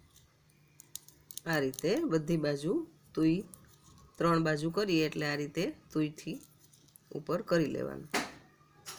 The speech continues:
આ ડબલ કાપડ ઓરગંડીનું લઈ લીધું છે અને આ રીતે પટ્ટી કાપી લીધી છે છ ઇંચની. આમાંથી બે ગોટી પાક બનશે અને એની ઉપર તુઈ લગાડી દીધી છે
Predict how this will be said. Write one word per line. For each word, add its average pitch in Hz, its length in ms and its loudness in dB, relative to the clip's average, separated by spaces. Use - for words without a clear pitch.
આ 156 340 4
ડબલ 165 380 6
કાપડ 170 440 6
ઓરગંડીનું 170 640 4
લઈ 226 160 8
લીધું 165 340 4
છે 160 120 2
અને 156 160 0
આ 160 140 6
રીતે 165 260 0
પટ્ટી 165 340 -2
કાપી 208 300 4
લીધી 156 300 0
છે 175 100 0
છ - 20 -8
ઇંચની. 160 340 0
આમાંથી 160 500 2
બે 190 80 12
ગોટી 165 340 2
પાક 180 160 6
બનશે 170 360 4
અને 156 220 0
એની 180 240 8
ઉપર - 220 4
તુઈ 202 240 4
લગાડી 147 360 4
દીધી 143 300 -2
છે 165 120 2